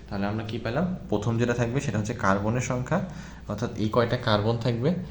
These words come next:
মাঝে বা মাঝে যেটা থাকবে বা সেকেন্ডে যেটা থাকবে, সেটা হচ্ছে হাইড্রোজেনের সংখ্যা। আর থার্ডে যেটা থাকবে, সেটা হচ্ছে ফ্লোরিনের সংখ্যা। এখন সিএফসি ইলেভেন আমরা কি পাইছি? ওয়ান জিরো ওয়ান, অর্থাৎ একটা কার্বন হাইড্রোজেন থাকবে না, আর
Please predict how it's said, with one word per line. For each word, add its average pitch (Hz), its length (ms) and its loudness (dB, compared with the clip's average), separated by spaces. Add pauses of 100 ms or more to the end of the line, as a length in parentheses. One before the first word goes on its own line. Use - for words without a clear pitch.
(200)
মাঝে 98 420 4
বা 85 240 2 (380)
মাঝে 98 280 2
যেটা 120 180 4
থাকবে 120 320 2
বা 120 80 4
সেকেন্ডে 107 340 0
যেটা 110 140 0
থাকবে, 123 260 0
সেটা 117 180 -2
হচ্ছে 104 140 -4
হাইড্রোজেনের 101 600 2
সংখ্যা। 101 500 0 (360)
আর 92 320 2
থার্ডে 123 300 4
যেটা 98 180 0
থাকবে, 95 340 0 (480)
সেটা - 220 -2
হচ্ছে 104 180 0
ফ্লোরিনের 107 420 2
সংখ্যা। 90 360 -2 (440)
এখন 101 180 2
সিএফসি 117 480 0
ইলেভেন 117 400 4
আমরা 123 180 2
কি 123 140 -2
পাইছি? 92 280 0
ওয়ান 95 240 4
জিরো 107 260 4
ওয়ান, 90 240 2
অর্থাৎ - 260 -4
একটা 98 300 2
কার্বন 120 560 4 (300)
হাইড্রোজেন 110 500 2
থাকবে 104 320 2
না, 143 160 4 (480)
আর 90 200 6